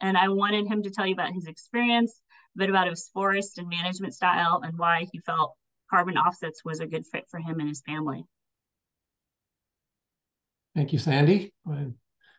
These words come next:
Speaker 2: So just a brief introduction to our, uh, family forest land. Uh, we own a hundred and one acres, of which, uh, ninety-nine are in forest land. And we have, that's, uh, distributed over five timber parcels.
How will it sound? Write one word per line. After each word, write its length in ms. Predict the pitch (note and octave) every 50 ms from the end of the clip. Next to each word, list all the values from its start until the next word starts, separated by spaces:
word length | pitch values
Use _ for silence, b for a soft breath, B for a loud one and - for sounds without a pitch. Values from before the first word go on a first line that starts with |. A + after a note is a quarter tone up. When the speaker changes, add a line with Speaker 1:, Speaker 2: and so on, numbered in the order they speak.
| b _
Speaker 2:
So 340 | - - E3 D#3+ D#3+ D#3+ D#3
just 320 | - D#3+ E3 D#3 - -
a 380 | E3+ D3+ C#3+ C#3+ C3+ C3+ B2+ - - _ _ _ _ _ _ _ _ _ _ -
brief 240 | E3 D#3+ D#3 D3+ -
introduction 760 | E3 D3 D#3 C#3+ C3 D#3 D3+ D3+ - _ - - D#3 D3+ C#3+ C3
to 140 | D3+ D#3 D3
our, 300 | C#3+ D3 D3 D3+ D3+ C#3+
uh, 200 | C#3 C3+ B2+ - - _ _ -
family 260 | E3 D3+ D3 C#3+ C#3
forest 440 | C3 - E3+ D3+ D3 D3 D3 - -
land. 360 | D#3+ D3 D3+ D3+ D#3+ D#3+ D3+
Uh, 100 | C#3+ C3+ C3
we 140 | C3+ C#3 C#3
own 160 | C#3 C#3 C#3
a 40 | B2+
hundred 260 | C#3 D3 D3 D3+ C#3+
and 80 | C#3 C#3
one 180 | C#3+ C#3+ C#3+
acres, 540 | C#3+ C#3+ C#3+ - F3+ F#3 G3+ G3 F#3+ D#3 D3+
of 100 | C#3+ B2
which, 280 | C3 C#3 C#3 C3+ - -
uh, 180 | B2+ G#2+ F#2+ -
ninety-nine 640 | - D#3 D3 D3 D3 C#3+ C#3+ C#3 C3+ C#3+ C#3+ C#3 C3+ - _ _ _ -
are 400 | C#3+ D3 C3+ C#3 C#3 C#3 C#3+ D3
in 200 | D3 C#3+ C#3+ C#3+
forest 360 | - D3 C#3+ C#3+ - - -
land. 220 | C#3+ C#3 D3+ E3+ E3+ B B B B B B B B B -
And 240 | D3 C3 B2+ C3 C3+
we 200 | C3 B2+ C#3+ C#3
have, 360 | B2+ C#3 C3+ C3+ B2 B2 C3
that's, 380 | B2 C3+ C#3 C#3 - - - -
uh, 240 | D3 C3 C3 B2+ B2+
distributed 500 | A#2+ B2+ - - F#3+ E3+ D3+ D#3 D3 C3+
over 200 | C#3+ C3+ C3+ B2+
five 440 | - - D#3+ C#3+ D3 C#3+ C3+ A2+ - - _ _ _ _ _ _ _ _ _ _ _ _ _ _ _ _ -
timber 300 | F3 E3+ D#3+ D3 D#3 D3
parcels. 640 | - - D#3 D#3 D#3 D#3 - G#3 A3 G#3 - -